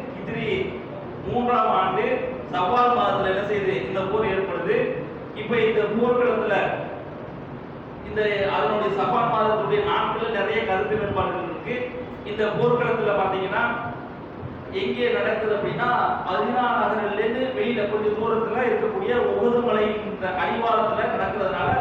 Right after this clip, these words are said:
இந்த போருக்கு என்ன செய்யறாங்க? உஹது போர்ன்ற பேர் வச்சிருக்காங்க.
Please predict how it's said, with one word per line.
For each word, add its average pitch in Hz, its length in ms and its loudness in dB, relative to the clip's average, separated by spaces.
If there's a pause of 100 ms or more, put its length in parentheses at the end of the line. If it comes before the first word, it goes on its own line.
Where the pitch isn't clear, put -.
(420)
இந்த 196 100 -4 (140)
போருக்கு 226 260 2
என்ன 208 160 -2
செய்யறாங்க? 190 380 0
உஹது 226 260 4 (140)
போர்ன்ற 196 280 0 (100)
பேர் 190 160 0
வச்சிருக்காங்க. 156 440 -4